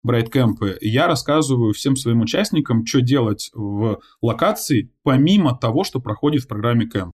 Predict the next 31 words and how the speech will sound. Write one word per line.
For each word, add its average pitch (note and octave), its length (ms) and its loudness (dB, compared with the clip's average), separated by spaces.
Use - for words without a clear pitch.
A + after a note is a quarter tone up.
Хотите A#3 360 0
на G#3+ 100 6
машинках A3 440 2
покататься, D3+ 520 -2
вам F#3 220 0
туда. B2 360 -2
Хотите G#3 320 0
кабриолет G3 520 2
в G3 60 -2
аренду D#3+ 280 2
снять, B2+ 260 -2
вам D#3 100 0
туда. D3+ 160 0
Этого D3+ 160 0
не F3+ 120 0
входит D3 320 0
в - 40 -18
программу, C3+ 400 2
но C#3+ 60 2
я D#3 60 4
им D#3 80 2
рассказываю, F3 460 0
как F3 200 -2
насытить C#3+ 460 -2
свое C3+ 340 2
время. C3+ 340 2
Я, B2 120 -2
знаешь, A#3 160 2
с - 40 -6
чем C#3+ 160 -2
столкнулся? C3 460 0